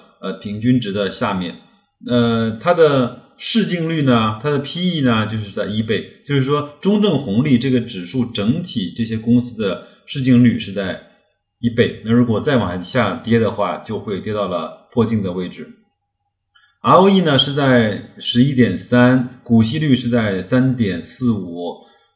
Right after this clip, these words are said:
呃，其实这两只指数已经非常的有诱惑和吸引力了。还有呢，呃，沪深三百指数也是一样的，市盈率也只有十一点六倍，它的正常的波动值呢是在八倍到二十九倍。呃，它的，它的，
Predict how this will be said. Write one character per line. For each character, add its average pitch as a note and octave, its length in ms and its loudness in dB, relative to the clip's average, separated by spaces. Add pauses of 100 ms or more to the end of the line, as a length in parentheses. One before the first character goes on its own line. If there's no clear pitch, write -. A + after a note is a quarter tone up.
(200)
呃， - 400 -12
其 - 140 -6
实 C#3 160 0
这 D#3+ 100 2
两 B2 180 4
只 A#2 120 0
指 A2 140 -8
数 A2 180 -2
已 G2 120 -2
经 G#2+ 200 0
非 C3+ 240 0
常 G#2 260 -2
的 G2 300 -2 (280)
有 F#2+ 260 -8
诱 B2 180 2
惑 G2+ 340 -2
和 F#2 180 -6
吸 A2+ 300 0
引 F#2 120 -4
力 F#2+ 160 -6
了。 D#2 280 -12 (260)
还 C#3 80 0
有 D#3 160 6
呢， C#3 140 2 (160)
呃， G#2+ 200 -4
沪 E3 120 -4
深 D3 160 0
三 D3+ 160 2
百 C3 100 4
指 A2 180 -4
数 G2+ 380 0 (120)
也 G2+ 220 -2
是 B2 280 0
一 G2 80 0
样 A#2+ 200 2
的， F#2 120 -4
市 C#3 180 4
盈 C3 140 6
率 B2 160 6
也 F#2+ 120 0
只 G#2+ 140 -4
有 A2 100 0
十 G#2+ 200 -4
一 A2+ 80 4
点 F#2 200 -4
六 G#2+ 180 0
倍， F#2 300 -2 (340)
它 C3+ 100 0
的 C3 80 4
正 D3 180 -2
常 A#2 140 4
的 A#2 60 4
波 B2+ 120 2
动 A#2+ 160 6
值 G2 140 -2
呢 G#2+ 100 -2
是 G2+ 100 -10
在 G#2 120 -4
八 A2+ 160 0
倍 A2+ 100 0
到 G2+ 100 -2
二 G2+ 140 -4
十 G2+ 80 -10
九 F#2 180 -10
倍。 F2+ 280 -6 (480)
呃， G#2+ 240 -4
它 C3 120 -2
的， C3 200 4
它 C3+ 140 -4
的， B2+ 480 2